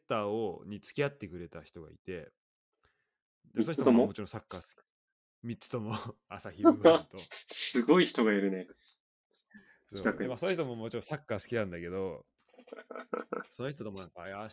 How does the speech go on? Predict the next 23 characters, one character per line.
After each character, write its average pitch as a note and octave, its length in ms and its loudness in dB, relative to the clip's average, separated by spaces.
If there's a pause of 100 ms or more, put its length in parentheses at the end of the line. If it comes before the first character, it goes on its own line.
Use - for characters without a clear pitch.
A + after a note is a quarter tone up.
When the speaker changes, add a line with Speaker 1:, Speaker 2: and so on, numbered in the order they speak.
(120)
Speaker 1:
日 C#3+ 300 -4 (420)
オ A2+ 120 -12
ー - 20 -10
ル B2+ 100 -10
ス - 100 -18
タ B2 220 -4
ー - 20 -6
の F#2+ 100 -12
話 F2 260 -18
す - 160 -18
る F#2 100 -14
ん F2+ 100 -16
だ D#2 120 -20
け D2+ 80 -20
ど、 D#2 400 -18 (600)
ど G2+ 120 -6
う - 40 -2
思 C3 160 -4
い C3 60 -6
ま B2 120 -8
す？」 A2 180 -10
っ G#2 40 -10
て - 160 -20